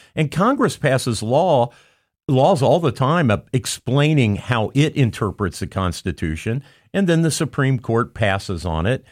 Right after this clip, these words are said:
and we move forward. And I think, even though I think his advice was incorrect, and I think Trump's concept was incorrect,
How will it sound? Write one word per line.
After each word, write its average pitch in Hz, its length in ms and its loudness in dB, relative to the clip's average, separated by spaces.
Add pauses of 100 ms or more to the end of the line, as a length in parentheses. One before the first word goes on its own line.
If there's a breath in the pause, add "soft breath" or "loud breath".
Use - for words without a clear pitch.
(200 soft breath)
and 143 140 2
we 143 120 4
move 139 320 4
forward. 156 520 -2 (440 soft breath)
And 185 120 2
I 185 120 2
think, 214 420 -2 (580)
even 180 320 4
though 139 280 2 (160)
I 123 100 0
think 135 240 -2
his 104 180 -2
advice 101 540 -2
was 90 200 -2
incorrect, 85 760 -8 (300)
and 104 140 -2
I 90 80 0
think 90 260 -4
Trump's - 540 -6 (320)
concept 123 720 -2
was 104 240 -2
incorrect, 117 720 -4